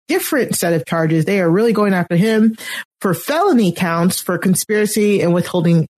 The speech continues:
uh, evidence. His trial, like we said, will start July twenty-sixth, twenty twenty-two. So if we ever, if we have any updates, we'll, like, update for that. But, you know, was there damage to the brand? Asia, do you think that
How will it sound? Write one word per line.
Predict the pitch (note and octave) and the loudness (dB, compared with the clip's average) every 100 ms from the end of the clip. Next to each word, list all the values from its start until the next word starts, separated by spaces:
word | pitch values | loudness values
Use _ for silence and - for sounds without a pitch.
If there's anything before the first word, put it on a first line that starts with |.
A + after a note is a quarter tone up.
| _ | _
uh, | D#3+ E3 - | -4 -4 -4
evidence. | G#3+ B3+ C#4 C#4 C#4 - - - - - | -2 0 2 0 -2 -6 -10 -12 -12 -4
His | C#4 C#4+ | 0 0
trial, | - C4+ B3 A#3+ A#3+ | 0 -2 0 0 2
like | A3+ G#3 | 2 2
we | F#3 | 0
said, | - F#3+ E3+ | 0 0 0
will | E3 | -2
start | - D#3+ E3 | -2 -2 -2
July | E3 E3 G3 G3+ G3+ - | 0 0 0 0 -2 -2
twenty-sixth, | F#3+ E3+ - E3 - - _ | 0 0 0 -4 -4 -10 _
twenty | - G3+ F#3+ F#3 F#3 - - | -8 -2 2 2 2 -2 -6
twenty-two. | - E3+ E3 A#3+ A3+ | -4 -2 0 0 0
So | A#3 | 0
if | G#3+ | 0
we | C4 D4 | 2 2
ever, | C#4+ | 2
if | B3+ A3 | 0 0
we | B3 | 0
have | B3 | 2
any | A3+ G3+ | 2 2
updates, | F3+ - G3 G#3 | 0 -2 -2 0
we'll, | F3 F3 | 0 0
like, | D#3+ D#3 E3 | 0 -2 -6
update | D3 G#3 B3 - _ - - - _ | -6 -2 -2 -2 _ -16 -16 -18 _
for | C4 | 0
that. | C4+ D4 D4 G#3 | 0 0 -2 -2
But, | A3+ A3 G3+ - - - _ _ | -2 0 -2 -6 -16 -20 _ _
you | A#3+ A3+ | 0 2
know, | G#3 G#3 G3 - | 0 0 -2 0
was | A3+ G4 A4 | 2 2 2
there | A#4 G4 | 0 2
damage | D#4+ F4 E4+ - | 2 2 2 0
to | - C#4 | 0 2
the | |
brand? | G3 A3 G#3+ D3+ D3 - | 2 0 0 -2 -4 -2
Asia, | C4 C4+ B3 G3+ | 0 2 2 0
do | F#3+ | 2
you | B3+ F4 | 2 2
think | E4+ C#4 D4+ E4+ - | 2 0 0 -2 -4
that | E4 D#4 | -2 -2